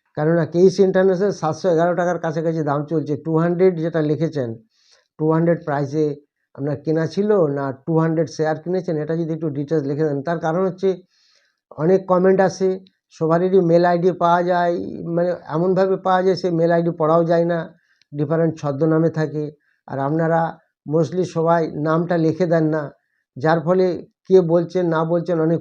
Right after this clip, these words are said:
প্রবলেম হয়। এগুলি ডিটেলস লিখে দিলে আমাদের পক্ষে ভালো হবে। তার কারণ আমার যে টিম আছে, যে কমেন্টগুলি তুলে ডিটেলস না যদি লেখা থাকে সেগুলি বুঝতে খুব অসুবিধা হয়। যারা কমেন্ট, যে কমেন্টগুলি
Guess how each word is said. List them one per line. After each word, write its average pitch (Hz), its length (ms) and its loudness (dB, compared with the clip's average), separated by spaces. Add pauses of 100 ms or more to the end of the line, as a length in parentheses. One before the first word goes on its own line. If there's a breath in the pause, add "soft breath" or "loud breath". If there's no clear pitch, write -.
প্রবলেম 156 400 0
হয়। 175 140 0
এগুলি 156 220 -2
ডিটেলস 165 400 -4
লিখে 147 240 -4
দিলে 165 220 -4
আমাদের 139 380 -4
পক্ষে 147 220 -6
ভালো 123 260 -4
হবে। 113 180 -8
তার 135 180 -8
কারণ 160 300 -2 (540 soft breath)
আমার 180 320 0
যে 190 120 2
টিম 185 280 0
আছে, 170 280 -2 (440)
যে 143 260 0
কমেন্টগুলি 170 560 0
তুলে 180 300 0 (300)
ডিটেলস 160 460 0
না 180 120 0
যদি 175 280 -2 (480)
লেখা 160 240 -2
থাকে 170 220 -2
সেগুলি 165 360 -2
বুঝতে 147 340 -4
খুব 170 180 -4
অসুবিধা 127 460 -6
হয়। 101 200 -12 (680)
যারা 151 280 0 (760)
কমেন্ট, 170 380 0 (140)
যে 175 100 0
কমেন্টগুলি 170 560 0